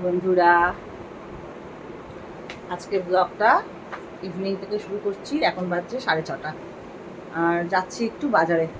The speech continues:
হ্যাঁ, এগুলো এখনো খুলিনি, টাইম করতে পারছি না, খুলবো,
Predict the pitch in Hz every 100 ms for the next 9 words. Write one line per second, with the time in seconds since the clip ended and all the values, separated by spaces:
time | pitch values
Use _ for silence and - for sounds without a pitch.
0 | - - 311 - - - - - - -
1 | - - - - - 208 226 262 247 269
2 | 277 285 254 262 277 233 226 254 247 254
3 | 269 269 226 220 208 - - 277 247